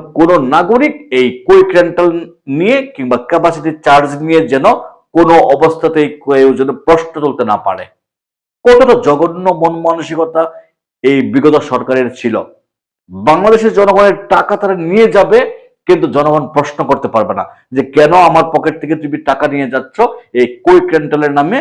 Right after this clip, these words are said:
এই ক্যাপাসিটি চার্জের নামে। কারা নিচ্ছে এই ক্যাপাসিটি চার্জের যে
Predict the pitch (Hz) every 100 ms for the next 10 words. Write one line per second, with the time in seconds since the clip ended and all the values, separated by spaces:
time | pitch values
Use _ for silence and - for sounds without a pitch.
0 | - _ 220 - - 156 156 143 135 190
1 | 302 - _ - 147 139 113 127 113 104
2 | 95 90 _ _ _ _ _ _ 117 123
3 | 123 110 - - 87 _ _ 123 - 147
4 | 160 160 165 147 135 135 151 135